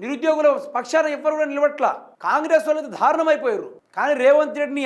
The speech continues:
అహంకార పాలన, ఏదో నా చే-, నా చేతిలో పవర్ ఉంది, పదేళ్ల పాటు కాదు కదా,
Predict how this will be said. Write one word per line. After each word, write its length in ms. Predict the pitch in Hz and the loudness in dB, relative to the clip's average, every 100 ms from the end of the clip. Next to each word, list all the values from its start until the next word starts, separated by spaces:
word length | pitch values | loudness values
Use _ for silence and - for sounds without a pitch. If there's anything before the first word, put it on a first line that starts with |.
| 247 | 0
అహంకార 280 | 247 285 277 269 | 4 4 4 4
పాలన, 240 | 262 262 269 269 - _ _ _ - | 2 0 -2 -6 -18 _ _ _ -10
ఏదో 100 | 226 262 | 0 2
నా 80 | 269 269 | 4 2
చే-, 120 | 254 202 | -2 0
నా 60 | 247 - | -2 0
చేతిలో 300 | 254 277 269 | -2 0 -4
పవర్ 200 | 240 262 262 | 0 0 0
ఉంది, 180 | 254 254 247 - _ 196 | -2 -8 -10 -20 _ -8
పదేళ్ల 320 | 208 277 277 262 | 0 2 2 2
పాటు 180 | 269 254 | 2 2
కాదు 140 | 254 247 | 0 0
కదా, 140 | 254 | -2